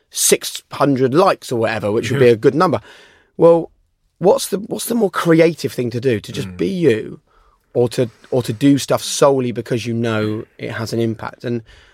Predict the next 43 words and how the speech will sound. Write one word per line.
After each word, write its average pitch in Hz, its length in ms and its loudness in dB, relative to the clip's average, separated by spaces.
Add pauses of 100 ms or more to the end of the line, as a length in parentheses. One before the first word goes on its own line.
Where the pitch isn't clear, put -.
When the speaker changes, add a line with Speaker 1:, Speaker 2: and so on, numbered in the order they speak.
(300)
Speaker 1:
I 147 60 -2
was 143 100 -2
talking 131 260 -2
to 117 140 -8
you - 20 -6
before 113 220 -6
we 113 80 -2
started 120 300 -8
recording 131 360 -2
about 98 240 -6
Bob 110 160 -2
Iger, 123 380 0
the 113 80 -14
C 120 240 -6
E 110 40 -2
O 104 100 -2
of 98 120 -10
Disney, 123 320 -6
and 98 160 -8
you 104 140 -8
need 104 300 -6
to 107 100 -12
read 104 160 -6
the - 80 -14
book, - 260 0
right? 113 320 -6
Speaker 2:
Mm. 113 320 -8
Speaker 1:
But 143 80 0
in 160 80 2
the 151 80 0
book, 110 240 -6
he 120 120 -10
talks - 340 -6
about - 220 -12
the 107 60 -14
fact - 280 -12
that 117 160 -6 (340)
one 123 220 0
of 117 80 -4
his 113 240 -4
kind 113 300 -6
of, 98 120 -6
um, 98 380 -8